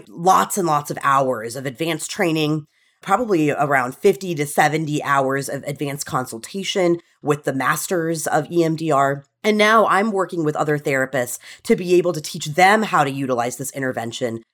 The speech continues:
effectively with their clients. So it's been quite a journey, Kevin, and it's been really exciting to be along for the ride.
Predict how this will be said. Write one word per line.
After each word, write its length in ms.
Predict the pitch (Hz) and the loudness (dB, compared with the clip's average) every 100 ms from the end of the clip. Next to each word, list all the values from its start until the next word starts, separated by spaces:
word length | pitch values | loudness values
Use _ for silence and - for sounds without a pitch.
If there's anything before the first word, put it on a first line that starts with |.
| - | -8
effectively 640 | 147 170 147 151 120 131 | 0 0 0 -4 -4 -4
with 240 | 117 120 117 | -4 -8 -4
their 160 | 120 | -4
clients. 520 | 120 - 107 92 110 - | -4 -6 -8 -8 -14 -2
So 240 | 139 113 - _ | -2 -2 -8 _
it's 180 | - 202 | 2 2
been 140 | 311 294 | 4 2
quite 240 | 240 226 | 4 4
a 40 | |
journey, 320 | 220 185 185 156 | 4 2 2 2
Kevin, 400 | 156 131 135 135 | 0 0 0 0
and 120 | 135 | 0
it's 200 | 143 147 | -2 0
been 420 | 202 180 165 143 | 0 2 0 -2
really 260 | 156 175 185 | 0 2 2
exciting 580 | 165 160 151 143 120 | 2 0 0 -2 -6
to 100 | 135 | -8
be 240 | 151 143 135 | -6 -4 -2
along 320 | 135 139 139 | 2 2 2
for 100 | 135 | -2
the 140 | 117 | -4
ride. 400 | 117 90 85 127 | -4 -4 -8 -14